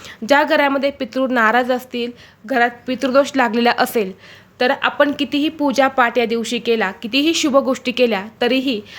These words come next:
आपल्या आयुष्यातल्या अडचणी या कमी होणार नाही. म्हणून तुम्हाला हा कलश भरण्याच्या अगोदर एक पंती घ्यायची आहे, त्यात दुहेरी कापसाची वात लावायची आहे, मोहरीचं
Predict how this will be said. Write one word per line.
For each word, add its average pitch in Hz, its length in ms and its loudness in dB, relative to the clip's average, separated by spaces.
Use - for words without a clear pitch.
आपल्या 233 380 2
आयुष्यातल्या 240 680 0
अडचणी 226 500 0
या 220 140 0
कमी 220 280 -4
होणार 208 340 -6
नाही. 196 220 -8
म्हणून 294 360 0
तुम्हाला 262 360 2
हा 269 180 -2
कलश 277 420 0
भरण्याच्या 233 460 0
अगोदर 220 460 -2
एक 311 240 -2
पंती 285 320 2
घ्यायची 262 340 0
आहे, 233 220 0
त्यात 240 220 -2
दुहेरी 247 380 -2
कापसाची 247 520 -2
वात 247 280 0
लावायची 226 400 0
आहे, 220 160 -2
मोहरीचं 254 400 -2